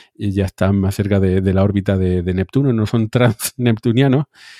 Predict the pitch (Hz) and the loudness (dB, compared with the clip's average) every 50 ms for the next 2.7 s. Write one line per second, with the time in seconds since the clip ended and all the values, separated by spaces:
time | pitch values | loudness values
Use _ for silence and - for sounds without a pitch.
0 | - - - - _ _ - 110 107 107 107 107 104 101 101 98 98 95 95 95 | -20 -20 -20 -20 _ _ 0 2 4 4 4 4 4 4 4 4 4 2 2 0
1 | 95 - _ _ _ _ _ _ _ - 110 104 - - 107 - - 143 135 - | -2 -6 _ _ _ _ _ _ _ -6 -6 -4 -4 -6 -6 -2 0 0 0 0
2 | - 139 147 180 190 160 117 104 104 101 87 78 76 | 0 0 2 2 2 0 0 0 -2 -2 -4 -6 -8